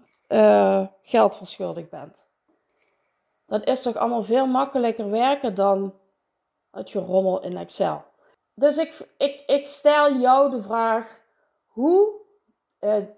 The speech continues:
geautoma-, geautomatiseerd denk jij dat jouw boekhouding is?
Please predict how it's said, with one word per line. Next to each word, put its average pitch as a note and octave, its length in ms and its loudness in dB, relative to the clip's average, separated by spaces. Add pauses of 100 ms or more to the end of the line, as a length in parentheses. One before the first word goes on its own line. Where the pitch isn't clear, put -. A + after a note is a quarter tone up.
(120)
geautoma-, B3 800 0 (120)
geautomatiseerd A#3+ 1300 -2
denk A3+ 300 -2
jij G#3+ 380 0
dat G#3 280 -4
jouw G3+ 320 0
boekhouding A3+ 680 -2
is? - 340 -14